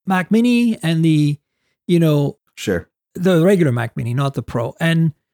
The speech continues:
Speaker 1: the, you know, the Mac MacBook Air, but I, I feel like, uh, that is, that is Apple being a little weird. Um, and that's why I called it in my su-, in my topics on email I sent you, "Apple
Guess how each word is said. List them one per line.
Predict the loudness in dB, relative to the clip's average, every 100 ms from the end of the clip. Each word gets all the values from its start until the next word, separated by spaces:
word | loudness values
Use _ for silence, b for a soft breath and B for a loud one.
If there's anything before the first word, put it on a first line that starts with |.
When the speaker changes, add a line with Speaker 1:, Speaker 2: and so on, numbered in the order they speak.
| _ _ _ -6
Speaker 1:
the, | 0 2 2 0 -2
you | -2 -2
know, | 0 0
the | 0
Mac | -2 -4 _ _
MacBook | -10 -10 -12 -4
Air, | -4 -4 -8 -12 -4
but | -2 0
I, | -2
I | -4
feel | -6 -4 -2 0
like, | -2 -4
uh, | -10 -10 -6 -4
that | -2 -2 -4
is, | -2 -2 -2 -6 -10
that | -6 -4
is | -4 -4
Apple | -4 -4 -4 -4
being | -2 0
a | 0
little | 0 0 0
weird. | -2 -6 -10 -10
Um, | -4 -2 -2 -2 B B B
and | -2
that's | 0 0
why | 0 0 -2
I | -6
called | -6 -6 -4
it | -2
in | -4
my | -4
su-, | -6 -6 -4
in | -2 -2
my | -2 -4
topics | -6 -8 -6 -10 -12 -14 -12
on | -10 -8
email | -4 -4 -4
I | -6
sent | -10 -10
you, | -12 B B B _
"Apple | -6 -6 -8 -20